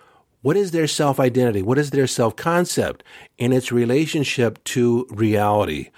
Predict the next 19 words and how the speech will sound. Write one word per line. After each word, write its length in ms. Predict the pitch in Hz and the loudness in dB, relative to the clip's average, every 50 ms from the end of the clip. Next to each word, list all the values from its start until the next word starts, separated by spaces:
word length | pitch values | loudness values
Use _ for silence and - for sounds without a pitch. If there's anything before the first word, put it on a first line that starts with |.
| - - - - - - _ _ | -20 -20 -20 -20 -20 -20 _ _
What 140 | - 156 190 | -4 -2 0
does 180 | 190 185 147 131 | 0 0 0 0
reality 600 | 135 139 135 131 131 131 131 127 127 123 131 - | 0 2 2 2 2 2 2 4 2 2 0 -2
mean 320 | 113 117 123 123 123 120 | -2 0 2 2 2 0
to 120 | - - 117 | 0 -2 -2
me? 380 | 113 120 113 104 73 65 - - _ - - - - - _ _ _ | 0 0 -2 -2 -4 -8 -12 -16 _ -20 -20 -20 -20 -20 _ _ _
Who 320 | - 180 180 175 175 - - | -2 0 2 2 0 0 -2
am 300 | 151 151 165 170 160 139 | -4 -2 0 0 2 2
I 320 | 123 110 95 78 78 - - | 2 0 0 -2 -6 -8 -4
in 240 | - 131 127 127 127 | -2 0 0 2 2
this 180 | 123 120 - | 0 0 0
big 240 | - 127 117 110 - | -2 -2 -2 -2 -4
picture? 560 | - 117 110 - - 104 85 71 62 - - _ _ _ _ _ _ _ | -6 -6 -6 -4 -4 -4 -4 -4 -6 -8 -12 _ _ _ _ _ _ _
What 260 | - 110 113 131 147 | -8 -4 -2 0 2
am 140 | 165 156 151 | 2 2 2
I 160 | 143 143 143 | 2 0 -2
capable 720 | 139 - - - - 143 156 151 156 139 117 117 110 107 | -2 -6 -10 -8 -4 -4 -4 0 0 0 0 2 0 0
of? 240 | 95 87 78 71 - | 0 -2 -4 -6 -4
What's 240 | 117 156 160 160 - | -2 -2 -2 -2 -6